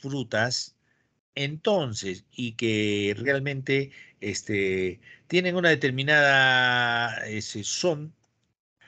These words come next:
eh, tratadas con radiación gamma de baja intensidad, pero hacen que se preserve mejor los alimentos.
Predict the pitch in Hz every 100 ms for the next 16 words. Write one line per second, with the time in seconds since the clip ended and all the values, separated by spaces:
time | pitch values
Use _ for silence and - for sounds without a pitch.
0 | - _ - 98 98 95 120 110 143 139
1 | - 117 107 104 104 104 104 104 104 107
2 | 113 113 127 139 139 135 131 139 123 107
3 | 117 113 123 113 113 104 107 113 123 151
4 | _ _ _ _ _ _ 220 226 226 180
5 | 160 175 151 135 123 110 101 - 107 101
6 | 92 135 110 107 92 90 107 95 85 -
7 | 78 78 82 78 - - -